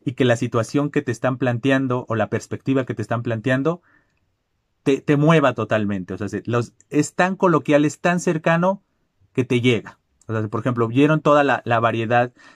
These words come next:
de composiciones, ¿no? La composición que hablaba de la muerte y esta necesidad de, de la desesperación y de que nada tenga sentido y de que nada valga. Lo podemos, o tal vez nosotros todavía no lo hemos vivido,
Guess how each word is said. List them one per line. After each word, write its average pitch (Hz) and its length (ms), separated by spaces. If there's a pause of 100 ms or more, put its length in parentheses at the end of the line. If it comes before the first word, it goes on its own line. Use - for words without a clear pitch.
(100)
de 117 120
composiciones, 101 760
¿no? 107 160
La 98 140
composición 107 520
que 123 60
hablaba 117 220
de 113 80
la 101 120
muerte 131 480
y 110 100
esta 123 180
necesidad 113 580
de, 117 280 (180)
de 120 60
la 120 100
desesperación 120 880
y 120 60
de 110 140
que 123 120
nada 131 240
tenga 127 280
sentido 120 420
y - 20
de 110 140
que 113 80
nada 127 300
valga. 127 440 (640)
Lo 107 120
podemos, 139 460
o 120 100
tal 131 160
vez 147 120
nosotros 147 360
todavía 139 200
no 135 60
lo 135 80
hemos 135 140
vivido, 117 440